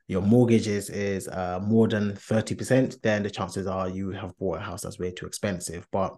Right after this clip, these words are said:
like we said, the most important thing is to be intentional, to stress test certain things, um, and understand that you can make adjustments. And if, if you, if you, you know, assess that you have bought too much house, then really consider making those changes.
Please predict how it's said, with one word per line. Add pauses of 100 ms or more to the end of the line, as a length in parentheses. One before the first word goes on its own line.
(360)
like
we
said,
the
most
important
thing
is
to
be
intentional, (400)
to
stress
test
certain
things, (440)
um, (100)
and
understand (180)
that
you
can
make
adjustments.
And
if,
if
you, (120)
if
you, (260)
you
know, (160)
assess (300)
that
you
have
bought
too
much
house,
then
really
consider
making
those
changes.